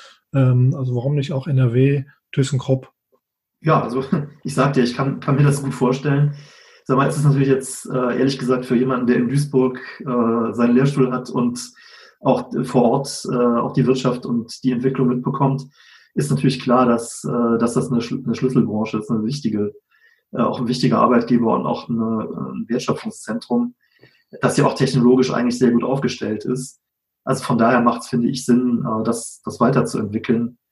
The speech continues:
Speaker 2: und nicht fallen zu lassen. Und es gibt ja auch schon Überlegungen,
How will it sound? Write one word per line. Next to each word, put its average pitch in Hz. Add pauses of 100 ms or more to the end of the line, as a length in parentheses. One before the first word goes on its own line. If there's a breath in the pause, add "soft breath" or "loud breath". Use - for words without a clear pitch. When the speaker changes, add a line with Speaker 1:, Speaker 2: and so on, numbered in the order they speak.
(240)
Speaker 2:
und 127
nicht -
fallen 117
zu 98
lassen. 98 (380)
Und 127
es 120
gibt 143
ja 143
auch 143
schon 135
Überlegungen, 120